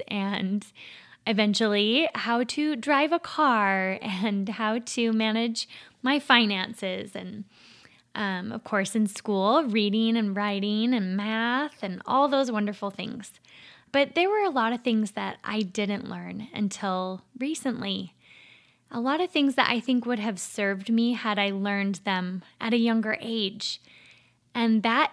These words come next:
is exactly why I'm here doing this podcast. I'm gonna take you back in time about five years ago.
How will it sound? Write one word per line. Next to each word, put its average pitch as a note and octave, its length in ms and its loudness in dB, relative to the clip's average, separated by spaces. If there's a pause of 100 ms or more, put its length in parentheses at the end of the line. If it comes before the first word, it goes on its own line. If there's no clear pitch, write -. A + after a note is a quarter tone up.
is D#4+ 220 -2
exactly A#3+ 640 0
why G#3 160 2
I'm F#3+ 180 0
here F3+ 300 -4
doing G#3 240 -2
this G#3 120 -4
podcast. F#3 800 -4 (1200)
I'm B3 140 2
gonna D4+ 160 2
take C#4+ 320 -2
you C4 80 2
back G#3+ 460 4
in G#3+ 180 0
time G3+ 400 0
about F3 300 -4
five A3 340 2
years F#3+ 260 0
ago. - 360 -8